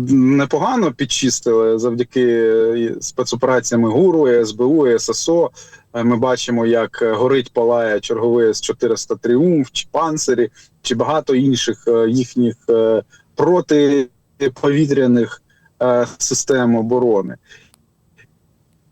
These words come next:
І це якраз і показує, що дійсно Крим сьогодні для Путіна — це слабка ланка, реально слабка ланка,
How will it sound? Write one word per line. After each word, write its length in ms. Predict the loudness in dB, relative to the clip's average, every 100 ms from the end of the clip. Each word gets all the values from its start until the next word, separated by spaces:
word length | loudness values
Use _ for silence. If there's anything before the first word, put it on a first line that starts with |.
| _
І 220 | 0 2
це 280 | 2 0 0
якраз 420 | 0 0 0 0
і 40 | -2
показує, 720 | -4 -4 -2 0 0 0 0
що 440 | -2 -2 0 -2 -2
дійсно 560 | -2 0 0 -2 -2 -2
Крим 600 | -2 0 0 0 -4 -8 _ _ _
сьогодні 600 | -4 -2 0 0 0 -2
для 180 | 0 -2
Путіна — 640 | -2 -2 0 0 0 -4
це 420 | -6 -4 -2 -2 -4 _ _
слабка 540 | -4 -4 -2 -2 0
ланка, 480 | 0 0 -4 -8 -18 -12
реально 420 | -4 -2 -2 -2
слабка 360 | -2 -4 -2 -2
ланка, 520 | 0 -2 -4 -6 -6